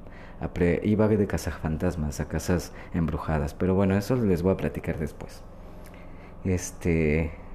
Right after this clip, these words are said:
pero no, o sea, a rituales y cosas que no tienen nada que ver con mantener un contacto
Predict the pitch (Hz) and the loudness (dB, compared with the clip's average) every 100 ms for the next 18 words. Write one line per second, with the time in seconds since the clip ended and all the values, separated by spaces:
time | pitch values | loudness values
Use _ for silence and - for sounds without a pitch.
0 | - - - 98 95 95 101 90 - - | -14 -14 2 4 6 6 4 2 -4 -14
1 | - - - - - - 92 101 92 87 | -16 -16 -16 -16 -14 -8 -2 2 4 4
2 | 85 - 101 92 - 110 110 113 - 98 | 2 2 2 2 2 4 4 4 0 -4
3 | - 95 - 101 95 - 82 78 76 76 | -2 -4 0 0 0 -4 -4 -2 -4 -4
4 | - - - - - - 98 98 104 101 | -8 -10 -12 -16 -16 -4 -4 0 0 2
5 | 98 95 92 95 90 90 90 - 87 85 | 2 2 0 2 2 4 2 0 0 0
6 | 82 82 82 82 82 85 85 - 98 95 | 0 -2 -2 -2 0 0 -2 -6 -4 -2
7 | 92 90 87 92 87 - 131 | -2 -2 -2 -2 -4 -2 -4